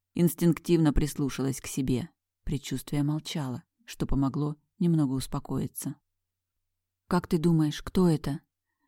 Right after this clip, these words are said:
Пришла мысль, что это очередные переселенцы, надеюсь, так оно и будет. Кирилл натянул носки,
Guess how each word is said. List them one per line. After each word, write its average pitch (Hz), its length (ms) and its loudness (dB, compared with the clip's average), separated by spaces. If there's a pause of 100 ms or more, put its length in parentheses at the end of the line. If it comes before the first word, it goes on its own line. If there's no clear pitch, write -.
(160)
Пришла 165 400 2
мысль, 165 400 0 (240)
что - 220 0
это 170 160 2
очередные 170 480 0
переселенцы, 165 920 0
надеюсь, 156 440 0
так - 180 -4
оно 165 140 2
и 175 80 2
будет. 165 440 -2 (640)
Кирилл 170 320 4
натянул 156 420 2
носки, 151 580 -2